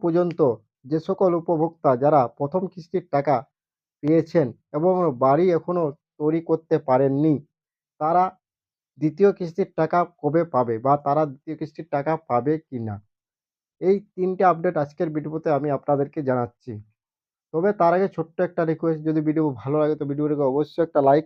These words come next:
করবেন, চ্যানেলে প্রথম থাকলে সাবস্ক্রাইব করবেন এবং এই ধরনের ছোট্ট ছোট্ট আপডেট পাওয়ার জন্য বেল আইকন ক্লিক করে রাখবেন। তো ধরুন, বাংলা আবাস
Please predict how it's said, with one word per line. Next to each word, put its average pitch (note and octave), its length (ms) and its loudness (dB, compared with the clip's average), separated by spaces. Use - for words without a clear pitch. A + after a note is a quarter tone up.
করবেন, C#3 220 -2
চ্যানেলে D3 320 -2
প্রথম D3 260 -4
থাকলে D#3+ 220 -2
সাবস্ক্রাইব D3+ 400 -4
করবেন C3+ 240 0
এবং D3 160 0
এই F3+ 100 0
ধরনের F#3 340 0
ছোট্ট - 200 -12
ছোট্ট E3 140 -8
আপডেট D#3+ 280 -4
পাওয়ার C#3+ 220 -2
জন্য C#3+ 180 -2
বেল C#3+ 200 2
আইকন C#3+ 260 -4
ক্লিক C3 300 -10
করে D3 180 -6
রাখবেন। A2 360 -4
তো - 80 -12
ধরুন, F3 220 0
বাংলা E3 300 4
আবাস F3 200 6